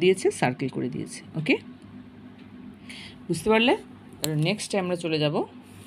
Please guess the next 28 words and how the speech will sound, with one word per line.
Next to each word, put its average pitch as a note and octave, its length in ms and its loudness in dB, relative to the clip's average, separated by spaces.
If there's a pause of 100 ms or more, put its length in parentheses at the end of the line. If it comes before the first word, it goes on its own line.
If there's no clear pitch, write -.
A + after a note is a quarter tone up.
(1500)
Next E3 280 0
আমরা D#3 240 2
করব D3 180 2 (220)
কটা D#3+ 280 6
apple C#3 340 4
আছে C#3 200 -4
গুনবো। C3+ 240 2 (140)
ওয়ান, C#3 180 2 (340)
টু, D3+ 100 4 (580)
three। - 160 4 (180)
How F3 180 -2
many F3+ 220 4
apples F#3+ 340 4
are G#3 160 2
there? D4+ 180 8 (600)
One, F#3+ 220 6
two, F#3+ 80 8 (120)
three। - 100 2 (140)
তিনটে G#3+ 300 10
apple A2+ 260 0
আছে। - 120 -14 (100)
কটা D3 200 0
apple? A3 200 2 (100)
তিনটে D#3 280 2
apple। A#2+ 240 -6
তাহলে C3+ 180 -4
এখানে D#3 240 -2
দেখো E3 140 0